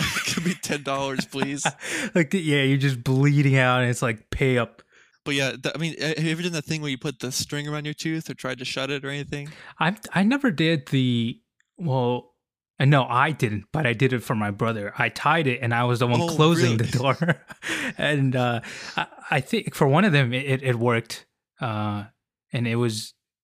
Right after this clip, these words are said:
Speaker 2: it was fun, and apparently it wasn't painful 'cause I guess it was loose enough, but I've personally never done it on me because it,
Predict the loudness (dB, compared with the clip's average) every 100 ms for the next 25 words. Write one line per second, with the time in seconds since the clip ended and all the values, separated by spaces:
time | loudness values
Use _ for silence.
0 | -4 -2 2 2 2 0 0 -2 0 0
1 | 0 0 0 -2 -8 _ _ -4 -2 -2
2 | -2 -2 0 0 0 -4 -2 -2 -2 -4
3 | -4 -4 -4 -2 0 2 0 -2 -6 -2
4 | -2 -2 -2 0 0 0 -2 -2 -2 -4
5 | -4 -6 -6 _ _ -8 -2 0 -2